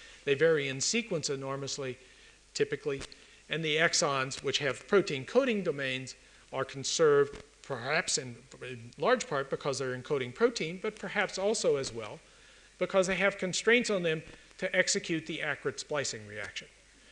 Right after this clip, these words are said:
Now, there's other evidence that this is the case, and it's called exon enhancers. Exon enhancers have been identified over the last five years as mutations within exons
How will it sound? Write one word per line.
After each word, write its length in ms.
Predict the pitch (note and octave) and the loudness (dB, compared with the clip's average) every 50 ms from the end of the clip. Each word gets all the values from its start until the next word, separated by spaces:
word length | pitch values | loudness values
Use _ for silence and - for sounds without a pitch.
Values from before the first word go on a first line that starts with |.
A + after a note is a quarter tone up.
| - - - - - - | -20 -20 -20 -14 -6 -2
Now, 100 | F#3+ G3 | 2 6
there's 200 | G3+ G#3 G3 G3+ | 8 8 6 6
other 260 | G3+ B3 C4+ D4 C4 | 6 4 6 6 6
evidence 440 | - G#3 G#3+ G#3+ G3+ G3 G3 F3+ - | 6 6 6 6 4 4 2 0 -2
that 120 | E3+ D3+ | -4 -2
this 220 | - E3 D3+ - D3+ | 0 0 2 2 0
is 100 | C3+ B2 | -2 -4
the 60 | D3 | -4
case, 400 | C#3+ - - G#3+ A3 G#3 - - | -4 0 2 4 4 4 2 0
and 100 | F#3 F3 | -2 -2
it's 160 | E3+ E3+ - | -4 -4 -4
called 380 | - - A3 G#3 G3+ G3 G3 - | -4 -2 2 2 2 2 2 0
exon 500 | F#3+ G3 G3 - - F#3 E3+ E3+ D3+ C3+ | 0 0 0 0 -2 -2 -4 -6 -6 -8
enhancers. 680 | C#3 C3 - - A3 G3 D#3 - - - - - - - - - - - - - - - - - - | -10 -8 -4 -2 -2 -2 -2 -4 -8 -10 -10 -12 -14 -14 -16 -20 -20 -20 -20 -20 -20 -20 -20 -8 -2
Exon 420 | E3 F3+ F#3 - G3+ F3+ E3+ D#3 C#3+ | 0 2 2 2 2 2 0 -2 -2
enhancers 640 | C#3+ C3 C#3+ A3+ B3+ B3 A#3 - A3 F#3+ F3+ D#3 - | -4 -2 2 4 4 4 6 6 6 6 6 4 0
have 180 | E3+ D#3+ D3 D3+ | -4 -4 -2 -2
been 100 | D#3+ D#3 | -2 -2
identified 640 | D3+ D3 F3 G3+ G#3+ - - - F#3+ F3+ F3+ F3 | -2 0 0 2 2 0 0 2 2 4 4 4
over 220 | C#3+ D3+ D#3+ D3 D3+ | 2 2 2 2 0
the 100 | C3+ C#3 | 0 0
last 320 | C#3 D3 E3+ F#3 E3+ - | 0 0 0 0 0 -2
five 340 | - - E3 D#3 C#3 C3+ C3 | -4 -2 0 0 0 0 -2
years 440 | E3+ A#3 C4 A#3+ G3 F3+ E3 - - - - - - - - - - - - | -2 2 6 6 6 6 4 0 -4 -12 -16 -20 -20 -20 -20 -20 -18 -6 -2
as 320 | E3+ E3+ F3 E3 - - - - - - _ _ _ _ _ - | 2 2 2 2 0 -4 -10 -14 -20 -20 _ _ _ _ _ -12
mutations 760 | D#3 D3+ D#3 D#3 - - A#3 B3+ C4 - - G3+ F3+ D#3+ C#3+ | -8 -6 -6 -4 2 4 4 6 6 6 4 2 2 0 -4
within 320 | E3 F3+ - A3+ B3+ B3+ A#3 | -4 -2 2 2 2 2 2
exons 640 | - G#3 G#3+ G#3+ - - D#3+ B2+ A2+ G#2+ A2 A2+ - | 0 0 0 0 0 -4 -6 -6 -8 -10 -10 -12 -14